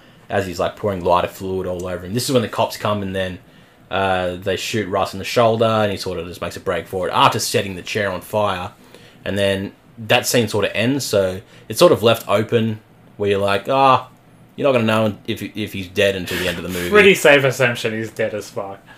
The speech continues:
Speaker 1: Yeah, he's, he's sitting there burning. But, um, yeah, get to the end of the movie after the cops come to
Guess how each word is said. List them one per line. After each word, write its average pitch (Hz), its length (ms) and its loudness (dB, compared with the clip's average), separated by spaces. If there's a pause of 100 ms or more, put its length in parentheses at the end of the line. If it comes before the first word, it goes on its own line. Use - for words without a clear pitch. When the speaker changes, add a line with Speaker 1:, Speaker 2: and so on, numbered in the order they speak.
Speaker 1:
Yeah, 110 340 4
he's, 117 240 2
he's 180 180 2
sitting 143 140 0
there 127 160 6
burning. 113 440 2 (320)
But, 110 220 6
um, 107 220 4
yeah, 98 140 6
get 135 180 2
to 135 60 -2
the 127 80 4
end 117 100 6
of 110 60 4
the 107 60 4
movie 107 220 4
after 101 460 4
the 95 120 -6
cops - 280 -4
come 101 320 -4
to 98 440 -2